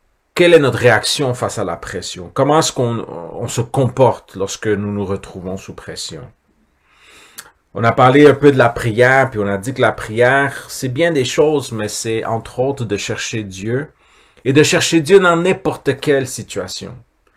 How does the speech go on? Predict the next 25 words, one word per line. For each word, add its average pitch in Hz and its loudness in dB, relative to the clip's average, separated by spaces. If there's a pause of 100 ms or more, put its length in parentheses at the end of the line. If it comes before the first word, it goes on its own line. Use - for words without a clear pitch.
(560)
Il 120 0
y - 6
a 120 2
certaines 147 4
personnes 143 2
qui 131 -4
vont 123 2
aller 120 2
à 135 6
la 123 2
prière, 120 -2 (480)
euh, 107 2 (280)
qui - -6
vont 123 2
utiliser 123 2
le 196 4
moyen 123 2
de 127 -2
la 117 0
prière 107 -6 (440)
seulement 156 4
lorsque 123 2
ça 117 -4
va 107 0
mal, 95 -6